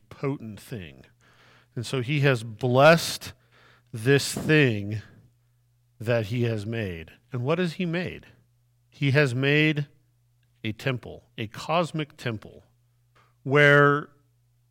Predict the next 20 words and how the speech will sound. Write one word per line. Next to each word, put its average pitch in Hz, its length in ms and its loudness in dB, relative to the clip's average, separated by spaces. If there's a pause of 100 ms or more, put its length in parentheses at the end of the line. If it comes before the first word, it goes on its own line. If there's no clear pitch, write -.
(140)
humanity 135 880 0
in 123 260 -8
the 123 80 -6
persons 143 560 -6
of 113 120 -6
Adam 127 380 -2
and 120 100 -6
Eve 123 560 -8 (1700)
are 131 120 0
going 156 460 0
to 147 380 -2
encounter 120 840 -6 (540)
God 180 420 -6 (840)
in 143 180 -2
person. 180 400 -8 (240)
They 120 140 -6
will, 135 240 -8 (100)
they 117 140 -2
will 135 300 -4 (220)
in, 113 160 -8